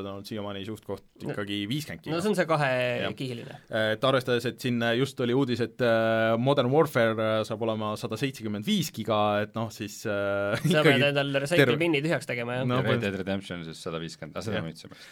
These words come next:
Speaker 1: Aga, äh, ja S S D siis on standardis kõigil
Speaker 2: Kui
Speaker 1: ja
Speaker 2: suur?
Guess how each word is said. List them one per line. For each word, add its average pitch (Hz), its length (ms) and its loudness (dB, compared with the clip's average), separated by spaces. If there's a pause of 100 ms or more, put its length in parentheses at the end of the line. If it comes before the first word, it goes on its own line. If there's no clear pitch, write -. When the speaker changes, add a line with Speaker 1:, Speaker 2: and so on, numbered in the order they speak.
(120)
Speaker 1:
Aga, 113 960 4 (480)
äh, 104 680 -4
ja 107 180 0
S 170 200 2
S 156 100 -6
D 156 200 6
siis 110 160 -4
on 107 100 -4
standardis 143 420 2
kõigil 151 380 2 (340)
Speaker 2:
Kui 113 120 -4
Speaker 1:
ja 107 100 -2
Speaker 2:
suur? 240 300 2